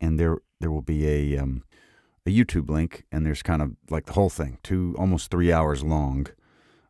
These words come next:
uh, right there on YouTube that you can sort of listen to like an audiobook if you like. So, uh, without any further ado, let's get right to it.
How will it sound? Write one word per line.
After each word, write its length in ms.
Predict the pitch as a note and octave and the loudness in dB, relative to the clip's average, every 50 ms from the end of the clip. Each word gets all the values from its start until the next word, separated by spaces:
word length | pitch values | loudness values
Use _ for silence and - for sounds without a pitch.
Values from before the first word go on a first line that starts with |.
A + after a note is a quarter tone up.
| - - | -12 -8
uh, 200 | - D2+ D2+ D2 | -6 -4 -4 -4
right 300 | C2+ D2 D#2 D2 G#1+ A1 | -2 -2 -4 -4 -4 -6
there 220 | D2+ C#2+ C#2 - | -6 -6 -6 -6
on 120 | - C#2+ C#2 | -6 -6 -4
YouTube 340 | C#2+ D2+ C#2+ - - C2+ A#1+ | -4 -6 -6 -6 -8 -8 -6
that 180 | C#2+ D2 - | -8 -10 -10
you 80 | - - | -10 -10
can 280 | - C#2 B1+ A#1+ B1 - _ _ _ | -8 -10 -10 -10 -12 -16 _ _ _
sort 200 | - - D#2+ C2+ | -12 -12 -8 -8
of 60 | C#2+ | -6
listen 320 | D2 D#2+ D#2 - - D#2+ D2 | -6 -4 -4 -4 -4 -6 -6
to 180 | - - D#2 D2 | -6 -6 -6 -6
like 180 | D2+ C#2+ - | -6 -8 -8
an 80 | - D2+ | -8 -8
audiobook 580 | D2+ D2+ D2+ D2+ D#2 D#2 - - C2+ C#2 - - | -6 -6 -4 -4 -4 -6 -6 -8 -10 -14 -14 -16
if 100 | - - | -16 -16
you 60 | - | -14
like. 300 | C2 B1 - - - - _ _ _ _ - - - - - - - _ _ _ _ _ _ | -12 -12 -14 -14 -16 -20 _ _ _ _ -20 -20 -20 -20 -20 -20 -20 _ _ _ _ _ _
So, 460 | - - - A#2 A#2+ B2 B2 A#2+ A2+ | -10 -2 2 4 4 4 6 4 4
uh, 140 | A#2 A#2+ A#2+ | 4 4 4
without 300 | A2+ F#2+ G2 A2 A2+ G#2+ | 2 2 2 0 0 0
any 180 | A2+ G#2 F#2+ F2 | 0 0 0 -2
further 440 | - - - G2+ G#2 F#2 F#2+ F2 E2 | -2 -4 -4 -2 0 0 2 2 0
ado, 380 | D#2+ C#2+ D2 F#2 G#2 A#2 A#2+ G2 | 0 0 -2 -2 -2 0 -2 -2
let's 300 | D#2+ D#2+ - - - - | -4 -6 -6 -8 -14 -10
get 240 | - E2+ F2+ F2+ - | -4 -4 -4 -4 -4
right 400 | - F2 F2 F2 F2+ E2+ - - - | -6 -6 -4 -2 -2 -4 -6 -8 -10
to 260 | - - G2 G#2 G#2 | -6 -4 -2 -2 -2
it. 340 | E2 - - - - - | -4 -4 -8 -14 -16 -16